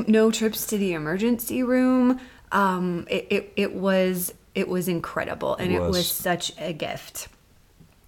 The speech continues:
Speaker 1: And money was, was really tight, and we knew that it would be, and we were okay with that. But there were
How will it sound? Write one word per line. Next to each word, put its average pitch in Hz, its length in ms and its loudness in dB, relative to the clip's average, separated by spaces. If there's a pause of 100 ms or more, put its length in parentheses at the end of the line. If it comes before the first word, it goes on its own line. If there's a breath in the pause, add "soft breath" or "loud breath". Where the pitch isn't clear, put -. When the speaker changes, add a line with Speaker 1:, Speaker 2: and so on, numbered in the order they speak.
(440)
Speaker 1:
And 175 540 0 (720 soft breath)
money 220 340 4
was, 220 280 4 (240)
was 180 200 -2
really 170 300 2
tight, 196 440 0
and 180 180 -2
we 180 120 2
knew 185 220 2
that 185 160 0
it 175 140 -2
would 165 240 -6
be, 220 300 0
and 175 180 -4
we 175 120 0
were 190 180 -2
okay 190 400 -4
with 202 260 -2
that. 233 440 0 (840 soft breath)
But 208 240 2
there 240 260 6
were 220 560 2